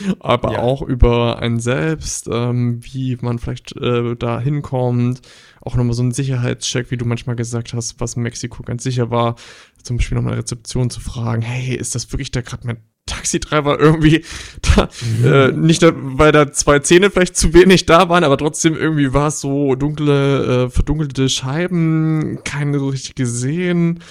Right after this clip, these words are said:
Speaker 1: Ja, das muss man schon tatsächlich alles schon tatsächlich beachten auf Reisen, gerade auch,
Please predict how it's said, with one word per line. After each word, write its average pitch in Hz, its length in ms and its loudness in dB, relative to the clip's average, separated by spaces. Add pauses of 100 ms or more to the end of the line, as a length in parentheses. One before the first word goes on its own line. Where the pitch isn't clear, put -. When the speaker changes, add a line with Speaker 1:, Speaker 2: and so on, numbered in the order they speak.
(320)
Speaker 1:
Ja, 147 380 0
das - 240 -8
muss 170 160 -2
man 190 140 -2
schon 170 140 -4
tatsächlich 160 340 -6
alles - 180 -6
schon 160 160 -6
tatsächlich - 460 -10
beachten 170 640 -6
auf - 240 -8 (100)
Reisen, 165 500 -4
gerade 131 340 -4
auch, 127 440 -6